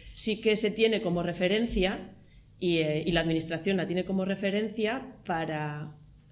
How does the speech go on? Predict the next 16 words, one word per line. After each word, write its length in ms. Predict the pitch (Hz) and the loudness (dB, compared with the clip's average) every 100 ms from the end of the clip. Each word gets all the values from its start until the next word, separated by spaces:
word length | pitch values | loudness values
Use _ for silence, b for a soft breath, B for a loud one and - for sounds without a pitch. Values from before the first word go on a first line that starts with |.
| - | -10
para 160 | - 170 | -2 0
el 80 | 160 | 0
seguimiento 760 | 170 165 175 196 196 233 - - | 0 2 4 2 0 -4 -6 -6
de 160 | 175 | -4
los, 680 | 160 160 151 151 151 - - | -2 -2 -2 -2 -4 -8 -6
de 120 | 165 | -6
las, 500 | 151 151 147 147 151 156 | -4 -6 -6 -8 -10 -10
eh, 320 | 160 151 147 151 B B | -8 -8 -8 -10 B B
actuaciones 580 | 175 - 175 - 190 202 | -12 -6 -4 0 2 2
de 100 | 190 | 0
restauración 920 | 175 - 156 151 156 185 196 233 B B B B - | -2 -4 -4 -4 0 0 2 -2 B B B B -6
en 100 | 165 | -4
los 120 | 151 | -2
planes 220 | 165 160 | -4 -4
de 60 | 151 | -4
labores. 520 | 143 143 147 - - | -6 -8 -12 -18 -20